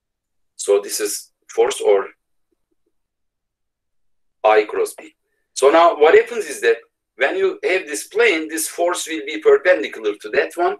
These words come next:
and this force will be perpendicular to this plane.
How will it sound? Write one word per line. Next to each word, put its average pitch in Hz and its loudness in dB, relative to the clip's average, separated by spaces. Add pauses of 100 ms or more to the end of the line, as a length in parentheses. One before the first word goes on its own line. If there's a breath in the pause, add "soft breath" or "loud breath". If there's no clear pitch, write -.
(560)
and 139 0
this 151 -6
force - 2 (260)
will 131 -10
be 135 -8
perpendicular 131 -6
to 113 -14
this 104 -12
plane. 104 -6